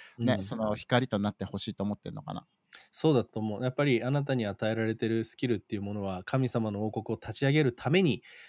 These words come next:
Speaker 2: 与えられてるものだっていうのが大前提だと思うからこそ、
Speaker 1: うんうんうん。
Speaker 2: それができるのであれば、本当にそれは素晴らしいことだと思うし、
Speaker 1: うん。
Speaker 2: あの、それを通して神様に栄光を返すっていうことを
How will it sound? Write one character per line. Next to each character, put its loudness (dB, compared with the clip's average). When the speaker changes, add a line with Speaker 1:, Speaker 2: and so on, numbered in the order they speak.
Speaker 2:
与 4
え 4
ら 4
れ -2
て -2
る 2
も 0
の 4
だ 6
っ 0
て 2
い 4
う 2
の 4
が 2
大 4
前 4
提 -2
だ -8
と -18
思 -10
う -14
か -12
ら -10
こ -4
そ、 2
Speaker 1:
う 2
ん 2
う 0
ん -4
う -8
ん。 -2
Speaker 2:
そ 2
れ 8
が 4
で 0
き -2
る 2
の 0
で -2
あ 0
れ -4
ば、 -4
本 0
当 -4
に 2
そ -2
れ 2
は 2
素 -6
晴 4
ら 2
し -2
い 0
こ -6
と -8
だ -6
と -14
思 -10
う -12
し、 -6
Speaker 1:
う -2
ん。 -2
Speaker 2:
あ -2
の、 -6
そ -4
れ 2
を 0
通 4
し -2
て 2
神 -4
様 -6
に -6
栄 -4
光 -6
を -4
返 -4
す -12
っ -20
て -4
い -2
う -8
こ -12
と -6
を 0